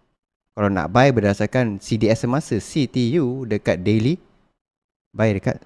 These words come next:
zone buy. Okey? Jangan, kalau tidak, kalau kat tengah-tengah ni, tengah-tengah ni,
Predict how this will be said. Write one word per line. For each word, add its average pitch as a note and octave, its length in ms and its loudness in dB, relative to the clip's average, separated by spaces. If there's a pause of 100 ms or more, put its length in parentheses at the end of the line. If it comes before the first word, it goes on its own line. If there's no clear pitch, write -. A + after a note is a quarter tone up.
zone F#2+ 320 -2
buy. E2 240 -4 (720)
Okey? D3+ 320 -2 (320)
Jangan, A#2+ 640 0 (480)
kalau G2 160 2
tidak, B2 320 2
kalau A2+ 320 4
kat - 160 2
tengah-tengah A#2+ 320 2
ni, A#2 140 2 (920)
tengah-tengah C3 400 0
ni, D#3+ 240 -4